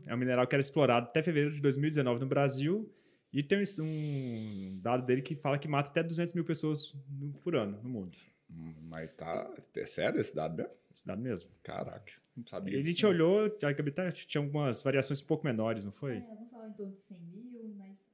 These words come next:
Speaker 3: é,
Speaker 1: É um número
Speaker 3: de qualquer
Speaker 1: considerável.
Speaker 3: forma é assustador, né?
Speaker 2: Nossa, é gente pra caramba.
Speaker 1: Bastante gente.
Speaker 2: É, quase o quê? Duzentos, quantos?
Speaker 1: Duzentos mil.
Speaker 2: Ah, tipo, o Brasil inteiro, cara.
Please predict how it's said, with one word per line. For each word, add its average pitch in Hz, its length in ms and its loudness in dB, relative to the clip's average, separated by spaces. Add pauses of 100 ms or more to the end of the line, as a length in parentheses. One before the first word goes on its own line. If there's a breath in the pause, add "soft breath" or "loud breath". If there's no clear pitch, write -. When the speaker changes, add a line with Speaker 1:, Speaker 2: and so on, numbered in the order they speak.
(120)
Speaker 3:
é, 190 40 -20 (500)
Speaker 1:
É - 40 -18
um 101 60 -10
número 107 120 -8
Speaker 3:
de 104 40 -8
qualquer - 60 -8
Speaker 1:
considerável. 110 380 -8
Speaker 3:
forma - 80 -12
é - 100 -20
assustador, - 520 -16
né? - 180 -12 (100)
Speaker 2:
Nossa, 98 480 0
é - 220 -4
gente 101 220 -8
pra - 120 -12
caramba. 131 500 -6
Speaker 1:
Bastante 98 380 -8
gente. 120 280 -6
Speaker 2:
É, 87 200 4
quase 101 400 -2
o - 40 -6
quê? 92 120 -4
Duzentos, 87 480 -4 (180)
quantos? - 340 -8 (120)
Speaker 1:
Duzentos 101 300 -8
mil. 101 260 -2 (240)
Speaker 2:
Ah, 82 120 -2
tipo, - 220 -10
o 87 60 -4
Brasil 82 340 -2
inteiro, 101 320 -6
cara. - 160 -18